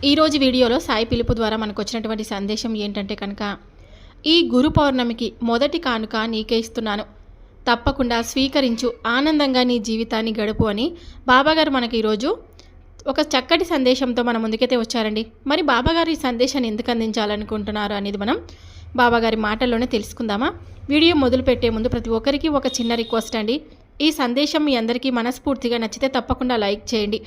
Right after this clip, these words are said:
అలాగే ప్రతి ఒక్కరు కామెంట్ బాక్స్లో మీకున్నటువంటి సమస్యలు, కష్టాలు ఏవైనా రాయండి. నేను గురువారం గుడికి వెళ్తాను, తప్పకుండా మీ పేర్లన్నీ చదివి ప్రేరిత చేస్తాను.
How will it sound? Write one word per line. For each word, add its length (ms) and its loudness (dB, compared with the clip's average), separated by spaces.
అలాగే 340 4
ప్రతి 240 2
ఒక్కరు 300 2
కామెంట్ 460 0
బాక్స్లో 380 0
మీకున్నటువంటి 680 0
సమస్యలు, 480 -2
కష్టాలు 440 -2
ఏవైనా 460 2
రాయండి. 400 0
నేను 280 0
గురువారం 460 6
గుడికి 200 0
వెళ్తాను, 380 2
తప్పకుండా 540 0
మీ 120 2
పేర్లన్నీ 480 4
చదివి 280 0
ప్రేరిత 500 0
చేస్తాను. 380 -2